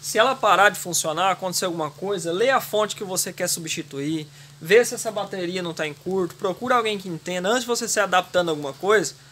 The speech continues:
tem que medir, tem que passar multímetro, tem que saber o que tá acontecendo. Todas as caixas chinesas ou paraguaias são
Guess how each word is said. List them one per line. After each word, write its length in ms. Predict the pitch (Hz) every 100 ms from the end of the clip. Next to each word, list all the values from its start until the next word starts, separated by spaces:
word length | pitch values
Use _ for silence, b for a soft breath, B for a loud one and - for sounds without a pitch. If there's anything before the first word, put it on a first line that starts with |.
| B B B -
tem 140 | - 196
que 120 | 208
medir, 420 | 226 175 165 190
tem 160 | 185 190
que 60 |
passar 320 | 190 214 - 196
multímetro, 680 | 202 - 180 185 185 -
tem 180 | - 190
que 80 | -
saber 360 | - 190 180
o 80 | 254
que 60 | -
tá 80 | 180
acontecendo. 560 | 156 143 - 123 143 b b -
Todas 360 | 254 269 269 240
as 180 | 240 -
caixas 600 | 202 196 190 208 190 -
chinesas 500 | - 156 175 180 160
ou 100 | 156
paraguaias 760 | 165 165 156 139 143 160 180 - B B -
são 420 | - 170 160 175